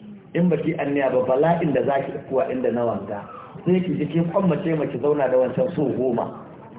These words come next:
Don wanga da nashi bala'i. Allah ya sa mu dace. An, a, na goma sha takwas, an nushu lil ikhwan,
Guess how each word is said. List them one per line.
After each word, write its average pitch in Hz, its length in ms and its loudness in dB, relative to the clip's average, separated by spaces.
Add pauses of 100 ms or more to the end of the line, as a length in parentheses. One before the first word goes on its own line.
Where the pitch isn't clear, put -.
(640)
Don 147 340 2
wanga 131 140 0
da 117 80 0
nashi 135 260 0
bala'i. 101 320 -2 (2750)
Allah 120 180 -2
ya 104 100 -8
sa 101 160 -2
mu - 80 -12
dace. - 300 -12 (2500)
An, 170 340 4
a, 160 320 2
na 185 100 6
goma 196 300 4
sha 175 160 4
takwas, 170 320 2 (800)
an 160 260 2
nushu 196 380 2
lil 156 180 2
ikhwan, 156 640 2